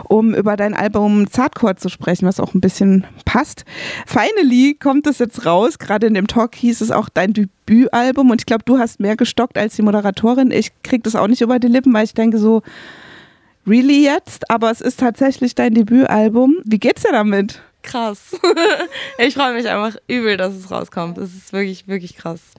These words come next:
Speaker 2: Richtig
Speaker 1: Ja.
Speaker 2: cool, ja.
Speaker 1: Ja.
Speaker 2: Gut geht's mir damit. <laughs>
Speaker 1: Auch keine Struggles damit, dass es so lange gedauert hat, also oder aufgeregt oder,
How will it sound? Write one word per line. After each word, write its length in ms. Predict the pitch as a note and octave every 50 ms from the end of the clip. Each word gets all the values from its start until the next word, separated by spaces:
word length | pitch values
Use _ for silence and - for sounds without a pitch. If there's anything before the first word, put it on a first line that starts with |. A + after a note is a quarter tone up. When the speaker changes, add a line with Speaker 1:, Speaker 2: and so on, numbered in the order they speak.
| _ _ -
Speaker 2:
Richtig 260 | - F#3+ F3 - -
Speaker 1:
Ja. 40 | - A#3
Speaker 2:
cool, 100 | - F3 E3+
ja. 260 | E3+ F#3+ G3 F3 E3+ - _ _
Speaker 1:
Ja. 220 | C#4 C4 A#3 - _ _ _ _ -
Speaker 2:
Gut 280 | B3+ B3+ G#3+ E3+ - -
geht's 260 | E3 - - - -
mir 100 | E3+ -
damit. 360 | - F3 F3 - - - - - D4 - -
<laughs> 200 | - - _ _
Speaker 1:
Auch 160 | - F#3+ G3+ -
keine 300 | - B3+ A3 A3 A3+ A3
Struggles 560 | - - A3+ G#3+ A3+ A3+ B3 B3 B3 - -
damit, 300 | B3+ A#3+ B3 A#3+ A#3+ -
dass 160 | A#3 A3+ -
es 100 | A3+ A3
so 80 | - A3+
lange 280 | A3 A3 G#3+ A3 A3 G3+
gedauert 600 | A3 G3 - G3 F#3+ A3+ C4+ D4+ F4 - - -
hat, 140 | E4 D#4+
also 300 | - - A3+ G#3+ G#3+ -
oder 300 | - G3 A3 G#3 - -
aufgeregt 640 | - F#3+ A3+ C4+ C4+ - - D4+ C#4+ D4 D4 D4+ D4 -
oder, 320 | G#3+ G#3 G#3+ G#3+ G#3+ A3